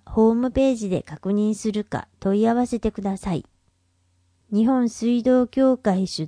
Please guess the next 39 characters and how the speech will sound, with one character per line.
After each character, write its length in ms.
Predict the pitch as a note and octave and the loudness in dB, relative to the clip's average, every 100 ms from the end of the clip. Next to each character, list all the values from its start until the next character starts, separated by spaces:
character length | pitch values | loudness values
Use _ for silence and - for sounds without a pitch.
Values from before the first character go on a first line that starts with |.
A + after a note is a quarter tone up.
| - | -8
展 260 | - F3+ F3 | -4 -2 0
の 200 | F3+ - - | -2 -4 -14
水 320 | - G#3+ A3+ | -6 -4 0
道 240 | B3 B3 | 4 2
週 260 | B3 A#3+ A#3+ | 2 -4 -4
間 300 | - A#3+ A#3 | -2 -2 -2
ポ 160 | A#3+ C4 | -2 -2
ス 100 | - | -2
タ 120 | B3 | -2
ー 60 | |
の 160 | A#3+ B3 | -2 -4
写 140 | A#3+ | -8
真 260 | G3+ G3 G3+ | -8 -4 -4
が 120 | A3+ | -2
載 140 | A3+ F#3+ | -2 -4
っ 20 | |
て 180 | _ D#3 | _ -10
い 160 | C3 | -10
ま 160 | C3 C3+ | -16 -18
す。 320 | - - - _ _ _ _ _ _ _ _ _ _ _ _ _ G#3+ | -18 -20 -20 _ _ _ _ _ _ _ _ _ _ _ _ _ -2
上 280 | G#3+ B3 | 2 2
下 140 | B3 B3+ | 4 0
水 360 | - A3+ A3+ | 0 -2 -2
道 240 | A3 A3 A3 | 0 -2 -2
課 280 | G#3+ F#3+ - _ - | -4 -8 -8 _ -2
経 380 | B3+ B3 A#3+ A#3 | 0 2 2 0
営 60 | |
管 260 | - A#3+ A#3+ | 0 0 0
理 160 | A#3+ A#3 | -2 -2
係。 480 | A3+ - D#3 - - _ _ _ | -4 -4 -10 -12 -18 _ _ _
電 280 | G3+ G3+ F#3+ | 0 0 0
話、 240 | F#3+ F#3+ - | -2 -4 -6
四 320 | G#3+ A3+ B3 A#3+ | -2 -2 -2 0
零 260 | B3+ A3 | 0 0
八 420 | F#3 G3 - - - - | -4 -8 -10 -16 -14 -6
四 320 | A3+ B3 B3 | -4 -4 -2
零 240 | B3+ A3+ | -2 0
二 360 | F3+ F3+ F3 E3+ | -2 -4 -4 -4
四。 240 | E3+ C#3+ | -6 -8